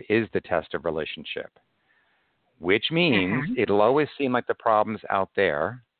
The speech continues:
Speaker 1: that this person has this problem or in some way they've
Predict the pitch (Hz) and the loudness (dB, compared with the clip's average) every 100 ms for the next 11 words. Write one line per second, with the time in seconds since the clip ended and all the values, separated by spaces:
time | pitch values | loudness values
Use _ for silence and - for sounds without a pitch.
0 | _ _ _ _ _ _ _ _ _ - | _ _ _ _ _ _ _ _ _ -4
1 | 98 - - - 110 - 98 101 95 104 | -4 -4 -4 0 0 0 -2 -2 -2 -6
2 | - 104 95 95 90 87 87 87 104 98 | -2 2 4 2 0 -4 -4 -2 -2 0
3 | 98 92 87 87 | 2 2 2 0